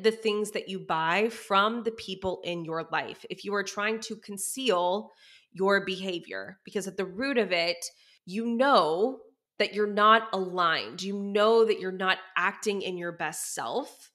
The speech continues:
and you don't want other people to see that. Maybe you don't want your spouse to see it. Maybe it's a roommate. Maybe you're living with a parent and you don't want them to see or find out. So you're hiding that behavior from them and you're trying to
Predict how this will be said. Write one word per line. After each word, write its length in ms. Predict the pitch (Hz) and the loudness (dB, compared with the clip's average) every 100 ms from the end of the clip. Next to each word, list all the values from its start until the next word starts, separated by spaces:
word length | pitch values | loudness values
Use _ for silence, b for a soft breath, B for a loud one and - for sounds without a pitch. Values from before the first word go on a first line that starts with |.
| _ _ - | _ _ -2
and 160 | 214 | -2
you 140 | 214 202 | -2 -4
don't 420 | 214 208 233 - | 0 2 2 -2
want 280 | 190 190 190 - 190 | -2 -2 -2 -6 -4
other 280 | 202 202 | -2 -2
people 680 | 190 - 180 180 170 170 170 _ _ | -6 -12 -12 -8 -6 -6 -12 _ _
to 100 | - | -14
see 300 | 185 - 170 | -12 -12 -12
that. 420 | 165 50 - - - b b b b | -10 -12 -14 -18 -20 b b b b
Maybe 220 | 202 208 214 | -2 -2 -2
you 160 | 208 | -6
don't 220 | 202 180 | -4 -4
want 160 | 123 151 | -6 -10
your 100 | 165 | -12
spouse 400 | - 277 277 269 | -4 0 0 -2
to 120 | 247 | -10
see 260 | 233 247 233 | -6 0 2
it. 260 | 233 - | 2 0
Maybe 300 | 190 175 170 | -4 -4 -4
it's 240 | 165 - - | -6 -6 -6
a 80 | 165 | -6
roommate. 680 | 202 262 247 240 233 233 | -2 -2 2 4 4 2
Maybe 260 | 196 180 175 | 0 -2 -2
you're 180 | 165 175 | -6 -6
living 260 | 175 165 | -6 -8
with 160 | 165 - | -10 -12
a 60 | 185 | -16
parent 720 | - - 247 233 233 233 - B B B | -16 -8 -2 0 0 -2 -12 B B B
and 160 | 214 220 | -2 -2
you 100 | 208 | 0
don't 280 | 214 220 202 | 4 4 4
want 180 | 202 | 0
them 140 | 202 202 | 0 0
to 100 | 196 | -4
see 300 | 185 185 170 | -4 -4 -2
or 160 | 180 | -4
find 280 | 175 180 175 | -2 -4 -2
out. 240 | 165 175 - | 0 0 -2
So 140 | 175 | -6
you're 140 | 170 | -6
hiding 720 | 170 - - 233 277 262 226 190 | -6 -10 -2 0 2 0 -2 0
that 240 | 165 - | -2 -2
behavior 460 | 160 - 170 165 170 | -10 -10 -8 -8 -8
from 220 | 165 160 | -8 -8
them 220 | 160 151 - | -8 -10 -10
and 100 | 180 | -10
you're 120 | 180 | -10
trying 320 | - 202 202 | -6 -4 -4
to 180 | 202 | -6